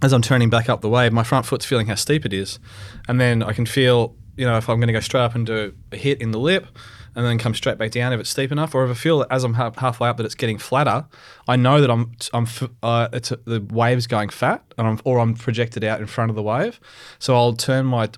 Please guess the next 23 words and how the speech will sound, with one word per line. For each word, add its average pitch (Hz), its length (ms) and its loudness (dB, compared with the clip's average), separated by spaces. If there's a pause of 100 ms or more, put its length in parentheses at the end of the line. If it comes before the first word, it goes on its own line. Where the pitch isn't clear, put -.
(140)
I'll 117 100 -4
make 120 160 0
my 113 100 -4
turn 117 240 -4
go 117 140 0
out 131 220 4
and 113 100 0
do 113 100 -2
a 110 60 -2
cutback. 147 380 -4 (380)
So - 120 -2
I'm 147 60 6
just 147 140 4
feeling 143 600 2
the 117 80 -2
wave, 104 320 0
but 117 100 -2
it's 117 180 -2
all 131 360 0
being 113 300 -2 (160)
hundred 143 300 0
percent 117 280 -2
present 120 460 -2